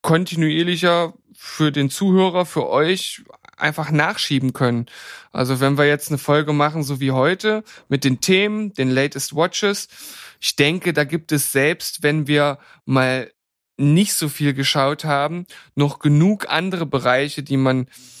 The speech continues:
da diskutieren kann, um was mit reinzubringen, dass wir da auf eine annehmbare Laufzeit kommen, so dass man auch gut was zu hören hat und dann, äh, die Listen auf Mittwoch oder Donnerstag zu legen,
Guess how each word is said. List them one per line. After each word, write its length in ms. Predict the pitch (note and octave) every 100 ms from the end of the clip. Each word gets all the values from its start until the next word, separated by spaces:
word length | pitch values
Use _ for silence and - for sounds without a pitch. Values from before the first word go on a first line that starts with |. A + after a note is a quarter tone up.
| - _ -
da 300 | B2+ B2+ B2+
diskutieren 760 | C#3 C3 - - D#3 D#3+ C#3+
kann, 300 | - C3+ C#3+
um 160 | A#2+ C3+
was 160 | B2+ C#3
mit 180 | B2+
reinzubringen, 680 | B2 C3 C3 C3 - D3 D#3
dass 180 | C3+ -
wir 80 | C3
da 200 | C3 A#2+
auf 200 | B2+ C3+
eine 160 | A2+
annehmbare 920 | C#3 E3 D#3+ D3 C#3 C3+ C3+ C3 B2+ _ _
Laufzeit 640 | C3 E3+ A3 - F#3 F#3
kommen, 260 | - F#3 F3+
so 140 | C#3+
dass 240 | C3+ C3+ -
man 160 | C#3
auch 180 | B2 C3+
gut 220 | - E3+
was 160 | C#3+ -
zu 140 | -
hören 280 | C3+ C#3+ D#3
hat 220 | E3 D#3+ _ _ - _ _
und 300 | - B2 A#2+
dann, 340 | A#2+ B2 B2 B2 _ _ _ -
äh, 260 | A2 A#2+ A#2 A2+ -
die 140 | A#2+
Listen 500 | B2+ C3+ - D3+ D3+
auf 580 | G2 A#2+ B2 A#2 - - _ - -
Mittwoch 380 | C#3+ D#3 D#3 D#3+
oder 200 | C#3+ C3+
Donnerstag 480 | B2+ C#3+ E3+ - D#3+
zu 160 | -
legen, 420 | D#3+ D#3 E3 F3